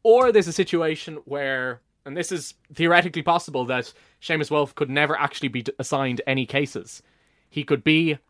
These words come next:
uh, a fully paid Supreme Court judge, but Frank Clark, who's in charge of, uh, assigning the cases to the different judges, and they sit on panels that Seamus Wolfe might never sit.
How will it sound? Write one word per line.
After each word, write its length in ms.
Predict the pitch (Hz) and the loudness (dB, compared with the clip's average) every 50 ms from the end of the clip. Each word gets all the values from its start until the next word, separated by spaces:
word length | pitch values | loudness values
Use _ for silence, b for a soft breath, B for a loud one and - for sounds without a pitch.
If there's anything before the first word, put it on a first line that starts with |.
| _ _ _ _ - - _ | _ _ _ _ -20 -6 _
uh, 340 | 127 120 117 117 117 113 113 - | 2 4 4 6 4 4 2 0
a 80 | 117 | -4
fully 300 | - - - 180 175 185 | -6 0 2 2 2 2
paid 280 | 170 - 156 151 156 135 | 2 0 0 0 0 -2
Supreme 280 | - 147 - 143 139 131 | -4 -4 -2 -2 -2 0
Court 220 | - 143 123 113 | 0 0 -2 0
judge, 440 | - 127 123 117 113 107 104 - - _ | 0 0 2 2 2 0 -2 -10 -16 _
but 240 | - 123 123 120 - | -4 -4 -4 -4 -4
Frank 300 | - - 139 135 135 - | -2 -2 -2 -2 -2 -2
Clark, 340 | - 139 120 123 127 - - | -2 0 0 0 0 -4 -6
who's 160 | - 117 101 | -10 -8 -6
in 100 | 110 104 | -6 -6
charge 340 | - 110 101 107 110 104 - | -2 0 0 0 0 0 -4
of, 280 | 107 98 98 - _ _ _ - | -6 -8 -8 -18 _ _ _ -18
uh, 60 | - - - | -18 -12 -12
assigning 400 | 120 - - 120 117 113 110 110 | -8 -4 -2 -2 -2 -2 -4 -6
the 60 | 104 | -6
cases 420 | - - 113 113 107 - 113 101 - | -4 -4 -4 -4 -4 -6 -12 -12 -12
to 100 | - 107 | -12 -10
the 100 | 107 98 | -6 -6
different 280 | 104 - - 107 98 | -6 -6 -6 -10 -4
judges, 420 | - 107 101 95 - 113 120 - - B B B B B B | -2 -4 -2 -2 -2 -4 -4 -4 -10 B B B B B B
and 80 | 117 | -6
they 60 | 110 107 | -4 -2
sit 180 | - 135 117 | -2 -2 0
on 120 | 110 104 101 | 0 -2 -4
panels 500 | - 113 104 - 101 101 107 104 - b b b b b | -6 -6 -6 -4 -4 -6 -6 -8 -10 b b b b b
that 260 | - 131 123 127 - - | 4 4 4 4 2 0
Seamus 280 | - 143 135 123 - | -2 -2 -2 0 -2
Wolfe 160 | 139 127 - | -2 -4 -2
might 240 | 123 120 117 - _ | -2 -4 -6 -6 _
never 320 | 123 127 135 139 131 117 101 | -2 0 2 2 2 0 -2
sit. 460 | - 131 113 95 - - - - | 0 -2 -2 -2 -4 -8 -12 -14